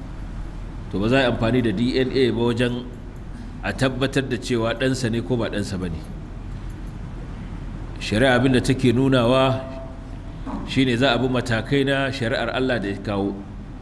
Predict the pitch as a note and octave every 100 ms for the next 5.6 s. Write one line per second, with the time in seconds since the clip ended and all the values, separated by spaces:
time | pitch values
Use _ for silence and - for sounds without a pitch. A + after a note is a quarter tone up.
0 | - - - - - - - - - -
1 | - - - B2 A#2+ - A#2+ B2+ G2 A2+
2 | G2+ F2+ C#2 - - - - - - -
3 | - - - - - - - - - -
4 | - - - - G2 F#2+ G2+ G#2 A#2 C3
5 | C3+ C3 C#3+ C#3 C#3 C3